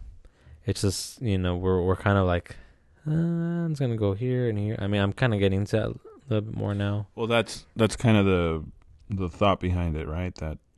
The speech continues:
Speaker 2: not everything is a problem, and it shouldn't be.
Speaker 1: Hmm. We have
Speaker 2: Because
Speaker 1: to keep solving things, right?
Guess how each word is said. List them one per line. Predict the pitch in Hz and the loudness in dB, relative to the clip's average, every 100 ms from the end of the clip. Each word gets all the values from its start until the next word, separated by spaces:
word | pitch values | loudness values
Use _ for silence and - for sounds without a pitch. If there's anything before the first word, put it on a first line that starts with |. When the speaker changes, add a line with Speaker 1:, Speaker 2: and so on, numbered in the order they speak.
| _ _ - | _ _ -4
Speaker 2:
not | 92 92 | 0 2
everything | 95 98 101 95 | 4 4 4 4
is | 87 90 98 - - _ - | 2 -2 -8 -14 -20 _ -2
a | - | 4
problem, | - 92 76 76 92 - - | 6 6 4 -2 -6 -8 -2
and | 98 | -2
it | - | 0
shouldn't | - 98 80 | 2 2 2
be. | 76 87 - - - _ - | -6 -8 -14 -20 -20 _ -6
Speaker 1:
Hmm. | 95 92 90 85 - - | 0 2 2 -2 -12 -4
We | 98 | 4
have | 95 | 6
Speaker 2:
Because | 117 101 95 | 8 6 2
Speaker 1:
to | |
keep | - 98 - | -4 -6 -4
solving | 90 90 92 | -4 -2 -2
things, | 90 87 87 | -2 -2 -2
right? | 92 | -2